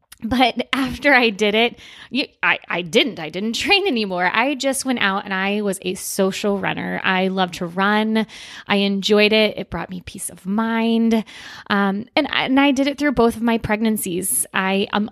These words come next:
also a mom of two. I have two little girls who are five and six, and it was a huge part of me being a mom when they were little. I remember pushing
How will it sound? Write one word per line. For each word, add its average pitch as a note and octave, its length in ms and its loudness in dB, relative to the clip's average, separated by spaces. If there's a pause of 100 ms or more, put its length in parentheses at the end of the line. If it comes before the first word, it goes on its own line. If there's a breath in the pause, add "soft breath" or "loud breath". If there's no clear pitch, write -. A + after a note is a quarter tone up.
also G#3+ 400 2
a D#4+ 60 2
mom F#3 480 0
of B3+ 180 -2
two. - 380 -4
I - 240 -2
have F#3 640 -4
two B3 160 0
little A#3 160 4
girls A3 420 2
who A#3 140 0
are G3+ 160 0
five F#3+ 340 0
and G3 160 0
six, - 420 -2 (520 loud breath)
and A3 500 4
it A#3+ 140 4
was B3 160 4
a B3+ 40 2
huge A#3 420 -4
part G#3+ 380 0
of F#3+ 380 0
me G3+ 180 2
being G3+ 480 0
a G3+ 40 -2
mom G3 580 -4
when G3 160 -2
they G3 140 -2
were F#3+ 100 -2
little. G3 580 -2
I F#3+ 140 0
remember G3 640 2 (380 loud breath)
pushing G#3 680 0